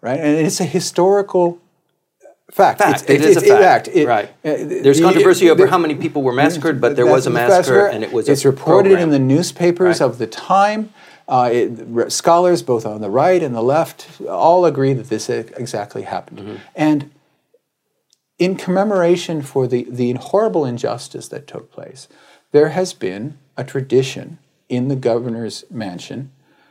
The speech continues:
Speaker 1: of writing a eulogy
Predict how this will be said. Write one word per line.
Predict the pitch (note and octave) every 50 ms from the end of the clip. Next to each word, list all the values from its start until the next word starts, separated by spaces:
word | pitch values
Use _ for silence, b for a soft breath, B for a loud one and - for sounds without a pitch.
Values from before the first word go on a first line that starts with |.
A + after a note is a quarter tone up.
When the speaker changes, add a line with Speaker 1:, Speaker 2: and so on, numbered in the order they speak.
| _ _ -
Speaker 1:
of | A2+ A2+ G#2+ G#2 G2+ G2+ G2 G#2 G2+ - - _ _ _ _ _ _ _ _ _ _ _ _ _ _ _ _ _ _ _ - - A#2+ A#2 - _ _ G2+
writing | B2 B2+ B2+ C3+ E3 E3+ F3
a | D#3+
eulogy | D#3 C#3+ C#3 D#3 F#3 F#3+ D#3+ C3 - G#2+ G#2 G2+ G#2 B2